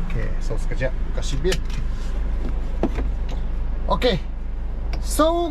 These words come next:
kakak semua, kalau yang minat yang ini kereta Honda P L V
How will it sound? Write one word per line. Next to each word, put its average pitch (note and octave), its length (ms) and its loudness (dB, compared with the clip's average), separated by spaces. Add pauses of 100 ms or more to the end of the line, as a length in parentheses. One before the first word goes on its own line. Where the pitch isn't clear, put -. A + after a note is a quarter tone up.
kakak C4+ 320 2
semua, A3+ 600 2 (100)
kalau A#3 240 2
yang A3 160 4
minat G3+ 480 0
yang D3 240 2
ini F#3 320 0
kereta D3+ 720 4 (760)
Honda C#4+ 640 4 (100)
P G#3 220 -2
L F#3+ 260 2
V D3 380 0